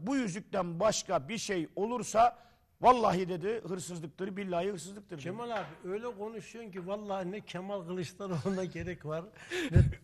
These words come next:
Speaker 2: ne
Speaker 3: Altılı
Speaker 2: Meral
Speaker 3: masayı bile sürüklüyor
Speaker 2: Evet,
Speaker 3: Cemal Bey.
Speaker 2: şimdi altılı masayla ilgili
Speaker 3: Ama bir son
Speaker 2: ekonomist
Speaker 3: bir soruyu
Speaker 2: Şunu
Speaker 3: soracağım.
Speaker 2: sorayım, sen onu devam et arkasına.
Speaker 3: Peki, tamam.
Speaker 2: Ekonomist Oğuz Güler diyor ki,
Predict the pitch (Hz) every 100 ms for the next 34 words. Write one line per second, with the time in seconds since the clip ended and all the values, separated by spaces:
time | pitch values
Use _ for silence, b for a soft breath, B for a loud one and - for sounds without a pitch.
0 | B B B B 196 208 220 240 220 226
1 | 233 240 226 226 220 220 - 190 156 180
2 | 226 170 165 175 254 269 254 123 - 185
3 | 220 254 269 240 226 254 269 254 233 220
4 | 208 202 208 220 247 247 226 208 - 202
5 | 196 - 156 151 254 135 214 294 247 -
6 | 262 262 233 247 196 226 220 190 151 156
7 | 135 139 262 147 117 101 160 104 113 202
8 | 208 233 254 254 208 208 208 220 202 175
9 | 220 220 196 165 262 247 - 170 156